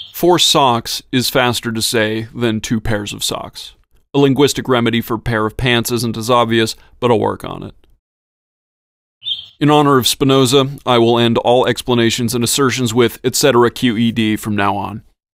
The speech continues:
I'll be in the Grand Sierra Hotel less than twenty-four hours from now. By sheer coincidence, so will my unindoctrinated uncle. Ambassador time. Ended up regretting that one a little bit later, but,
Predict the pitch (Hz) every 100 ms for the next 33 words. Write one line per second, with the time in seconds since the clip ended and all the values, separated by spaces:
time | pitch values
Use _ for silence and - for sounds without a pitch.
0 | _ _ _ _ _ _ _ _ _ _
1 | _ - - - - _ - 156 175 165
2 | 151 170 170 - 175 180 175 170 196 196
3 | 107 113 - 117 131 131 135 143 147 123
4 | - 110 87 64 113 - - 117 - 123
5 | - 113 110 131 160 - - 123 127 127
6 | 127 123 135 127 131 135 - 131 135 131
7 | 143 - - - _ _ - 139 156 165
8 | 131 104 - 90 80 - _ _ - 143
9 | 123 117 117 110 117 110 110 110 110 107
10 | 107 107 107 110 107 107 110 110 107